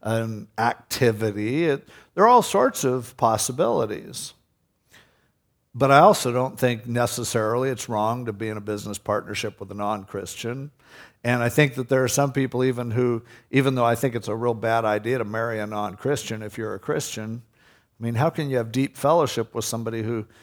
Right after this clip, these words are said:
thinks that, that what you live for is, is a lie? But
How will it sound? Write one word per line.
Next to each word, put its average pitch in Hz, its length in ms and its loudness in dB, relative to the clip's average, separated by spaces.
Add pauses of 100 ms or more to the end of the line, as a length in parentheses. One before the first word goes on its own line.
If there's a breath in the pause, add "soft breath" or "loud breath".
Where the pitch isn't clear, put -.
(220 soft breath)
thinks - 520 -2
that, 110 300 0 (500)
that 113 200 -6
what 123 180 2
you 139 180 4
live 147 280 4
for 113 520 0
is, 113 320 -6
is 107 200 -8
a 104 40 -4
lie? 104 540 4 (580 soft breath)
But 131 600 4